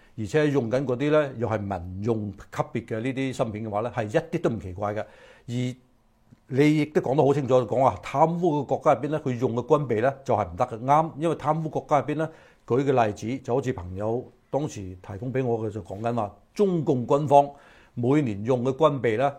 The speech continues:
嘅錢係好多嘅，但係因為佢有一個規定係咁樣，每年俾你呢一個部門又好，或者係呢一部分嘅錢又好，你一定要用晒嘅。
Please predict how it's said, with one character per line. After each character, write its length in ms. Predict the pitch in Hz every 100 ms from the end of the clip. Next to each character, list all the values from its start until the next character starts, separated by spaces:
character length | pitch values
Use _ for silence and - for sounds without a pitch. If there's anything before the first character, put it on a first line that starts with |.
| - _
嘅 80 | 131
錢 240 | - 131
係 60 | 120
好 120 | 113
多 220 | 123 120
嘅， 100 | 104 -
但 160 | 143
係 120 | 139 139
因 140 | 185
為 120 | 156
佢 500 | - 127 135 139 135
有 160 | 127 156
一 20 |
個 120 | 156
規 300 | 127 - 147
定 160 | 135 107
係 120 | 107
咁 160 | 104 107
樣， 140 | 120 120 - - - _
每 300 | 127 139 160
年 340 | 147 110 98 90
俾 240 | 110 147 156
你 240 | 135 135
呢 100 | 160
一 120 | 156
個 180 | 123 123
部 240 | 123 120
門 240 | 104 95 98
又 80 | 110
好， 120 | 120
或 100 | 123
者 160 | - 127
係 20 |
呢 120 | 127 151
一 240 | 151 - -
部 200 | 117 110
分 180 | 107 107
嘅 60 |
錢 220 | - 104
又 100 | 120
好， 240 | 104 113 131
你 500 | 123 120 139 139 110 -
一 320 | 110 123 139 190
定 140 | 131
要 60 | 131
用 200 | 110 104
晒 120 | 90
嘅。 240 | 104 101